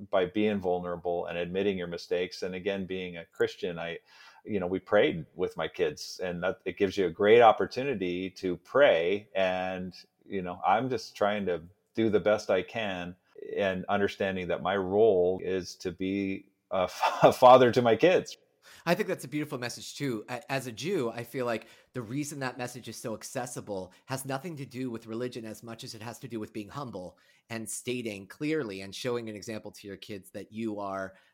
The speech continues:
Speaker 2: not the end all be all, you know, that there are greater forces at work and that we have to be humble.
Speaker 1: Amen. No, I absolutely agree with that. And I, I think with my channel too, you know, I, I was, you know, I'd be even more of an emotional wreck reading the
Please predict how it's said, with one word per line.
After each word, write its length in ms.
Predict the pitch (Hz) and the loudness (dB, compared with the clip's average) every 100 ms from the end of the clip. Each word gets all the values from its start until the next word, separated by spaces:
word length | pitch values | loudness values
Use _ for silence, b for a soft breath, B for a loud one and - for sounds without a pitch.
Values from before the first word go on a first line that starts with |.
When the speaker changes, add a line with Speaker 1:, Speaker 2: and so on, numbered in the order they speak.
| b | b
Speaker 2:
not 280 | 127 139 - | -2 -2 -4
the 140 | 117 | -8
end 140 | 95 | -8
all 140 | 87 85 | -10 -14
be 200 | 90 73 | -18 -20
all, 220 | 50 _ _ _ _ _ | -20 _ _ _ _ _
you 160 | 117 123 | -6 -4
know, 280 | 101 110 123 b - | -4 -6 -8 b -4
that 220 | 123 - | -2 0
there 260 | 117 113 | -2 0
are 220 | 127 123 127 | 0 0 0
greater 300 | 123 110 113 | -4 -6 -6
forces 420 | 113 101 104 101 | -6 -6 -6 -12
at 160 | 95 | -10
work 320 | 95 95 - - _ _ _ - | -10 -12 -14 -20 _ _ _ -10
and 560 | 110 107 104 104 101 - _ _ | -4 -2 0 -2 -8 -16 _ _
that 400 | 92 107 101 95 | -4 -2 0 -2
we 100 | 98 98 | -8 -6
have 280 | 117 101 - | -4 -4 -8
to 80 | |
be 120 | 98 98 | -12 -12
humble. 420 | 127 139 78 - _ _ _ _ - | -12 -14 -16 -20 _ _ _ _ 0
Speaker 1:
Amen. 380 | 107 120 120 123 - - | 2 2 0 -6 -12 -8
No, 140 | 92 104 | -2 0
I 140 | 85 | 2
absolutely 560 | 92 95 - 95 92 90 | 0 0 -2 -2 -2 -4
agree 220 | 92 101 | -2 -2
with 140 | 113 | -2
that. 200 | 87 85 | 0 0
And 160 | 92 98 | 2 0
I, 140 | 101 104 B B B | 0 -2 B B B
I 140 | 117 | 4
think 260 | 104 131 107 | 4 2 4
with 160 | 110 | 4
my 100 | 107 | 4
channel 360 | 92 110 110 101 | -2 0 0 0
too, 420 | - 147 98 90 | 0 -2 -2 -4
you 160 | 104 87 | -4 -4
know, 220 | 87 90 | -2 0
I, 200 | 67 78 | 2 2
I 220 | - 82 | 2 2
was, 500 | 120 110 - - - - | 2 -2 -6 -16 -16 -4
you 160 | 98 | -4
know, 60 | 87 | 0
I'd 220 | 101 117 | 0 2
be 100 | 107 | 2
even 240 | 101 95 87 | 0 0 -2
more 340 | 87 117 127 | 6 10 10
of 120 | 95 | 10
an 100 | 87 | 4
emotional 520 | 87 87 92 - 90 85 | 0 0 -2 -2 -2 2
wreck 260 | 90 90 - | 4 2 0
reading 520 | 92 95 95 90 | -4 -2 -4 -6
the 100 | 82 | -8